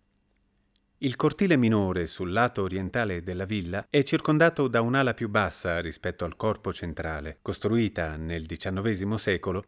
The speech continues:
per ospitare le serre. Qui, addossata al lato orientale, è conservata la scultura in marmo di Carrara raffigurante Arnaldo da Brescia, della quale si conserva il gesso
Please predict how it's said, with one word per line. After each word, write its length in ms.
per 140
ospitare 560
le 100
serre. 520
Qui, 340
addossata 600
al 100
lato 220
orientale, 640
è 100
conservata 640
la 80
scultura 400
in 100
marmo 380
di 100
Carrara 540
raffigurante 960
Arnaldo 540
da 140
Brescia, 600
della 300
quale 400
si 140
conserva 560
il 140
gesso 460